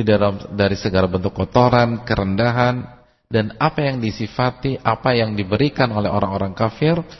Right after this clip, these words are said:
sebagai sifat-sifat Allah Subhanahu wa taala. Intinya sekali lagi, makna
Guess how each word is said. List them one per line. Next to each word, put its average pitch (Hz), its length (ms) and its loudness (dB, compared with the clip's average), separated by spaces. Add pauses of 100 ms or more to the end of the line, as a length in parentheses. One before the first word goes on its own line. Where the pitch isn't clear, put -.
(240)
sebagai 107 400 2
sifat-sifat - 640 -2
Allah 101 240 2
Subhanahu 95 1040 0
wa 92 160 4
taala. 85 880 -2 (1600)
Intinya 120 500 -2
sekali 107 240 0
lagi, 98 380 0 (760)
makna 113 800 0